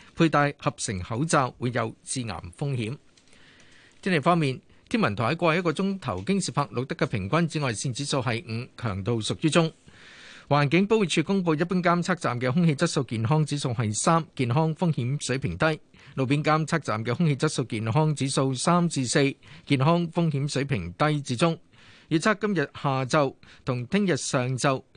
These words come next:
一般監測站同路邊監測站嘅健康風險水平低至中。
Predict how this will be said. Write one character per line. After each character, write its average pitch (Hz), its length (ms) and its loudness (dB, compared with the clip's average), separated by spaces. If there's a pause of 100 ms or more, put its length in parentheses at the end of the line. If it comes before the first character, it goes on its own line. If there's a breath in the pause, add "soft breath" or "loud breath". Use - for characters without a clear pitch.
(120 soft breath)
一 165 80 -4
般 165 200 -2
監 151 280 0
測 165 100 0
站 120 340 -2
同 104 200 -8
路 117 120 -4
邊 147 220 -4
監 151 220 0
測 170 100 0
站 110 220 -4
嘅 117 80 -4
健 110 160 -6
康 151 260 0
風 160 180 0
險 131 240 -6
水 123 160 -4
平 104 280 -6
低 139 240 -2
至 127 160 -4
中。 170 200 4